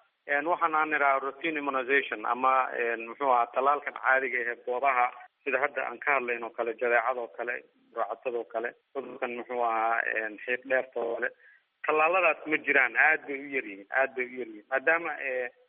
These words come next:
muxuu ahaa, wax cold chain ah oo fiican uusan ka jirin. Hadda marka go-, gobolka Gada markaad fiiriso, beled Xaawo hadda cold chain yar baa ka jiray, degmada Luuq oo kale. Sarbahari uu ka jiraa. Laakiin degmooyinka oo kale oo hadda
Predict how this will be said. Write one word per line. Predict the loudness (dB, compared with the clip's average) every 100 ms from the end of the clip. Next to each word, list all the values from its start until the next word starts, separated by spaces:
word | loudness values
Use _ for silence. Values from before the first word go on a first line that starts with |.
| _
muxuu | -4 2
ahaa, | 4 4 4 4
wax | 0 0
cold | 2 2 0
chain | 0 2
ah | 0 -4
oo | -6 -6
fiican | -4 0 2 0 -2
uusan | -12 -12 -10
ka | -8
jirin. | -6 -6 -2
Hadda | -2 -2
marka | -4 -4 -4
go-, | -2 -2
gobolka | 2 0 2 0
Gada | 0
markaad | 0 -2 -6 -10
fiiriso, | -14 -14 -12 -12 _ _ -2
beled | 0 0
Xaawo | 0 2 2
hadda | -2 -2
cold | 2 2 2
chain | 0 4
yar | 2 2
baa | -2
ka | 0 -2
jiray, | -2 -2 -2 -2
degmada | -6 -6 -4
Luuq | -2 -2 -2
oo | -6
kale. | -6 -10 -10 _ _ _ _ _
Sarbahari | -6 -2 2 2 2 -4
uu | -4
ka | -4
jiraa. | -2 -2 0
Laakiin | 0 -2
degmooyinka | -10 -8 -6 -4 -2
oo | -2 0
kale | 0 0 -4 -20 _
oo | -8 -6 -6 -10 -16 _ _ _
hadda | -6 -4